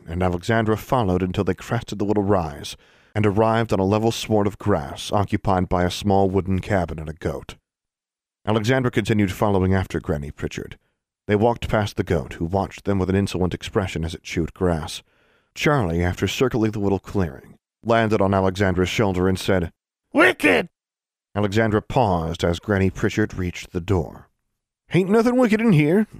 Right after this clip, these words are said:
except maybe you and that bird after you crossed the threshold," Granny Pritchard said.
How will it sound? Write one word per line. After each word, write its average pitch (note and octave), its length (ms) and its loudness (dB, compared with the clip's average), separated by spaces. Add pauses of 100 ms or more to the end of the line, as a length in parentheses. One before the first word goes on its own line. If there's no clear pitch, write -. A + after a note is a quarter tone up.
except - 340 0
maybe C#3 280 2
you C3 180 2
and C3 100 2
that G2 240 -2
bird C#3 340 2
after A2+ 240 0
you A2 120 4
crossed A#2+ 340 -2
the F#2 60 -12
threshold," A2 540 -2 (260)
Granny E2 260 -2
Pritchard D2+ 460 -6
said. C#2+ 420 -6